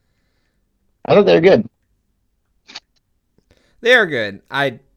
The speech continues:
Speaker 2: just have <laughs> very little interest in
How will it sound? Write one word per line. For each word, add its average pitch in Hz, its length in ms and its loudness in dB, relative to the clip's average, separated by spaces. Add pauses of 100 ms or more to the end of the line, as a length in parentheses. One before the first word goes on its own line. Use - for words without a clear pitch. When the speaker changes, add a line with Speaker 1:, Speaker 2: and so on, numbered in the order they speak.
(140)
Speaker 2:
just - 220 -16
have 113 180 -12 (180)
<laughs> - 1160 -12
very 98 180 -10
little 92 240 -14
interest 90 640 -20
in 85 440 -20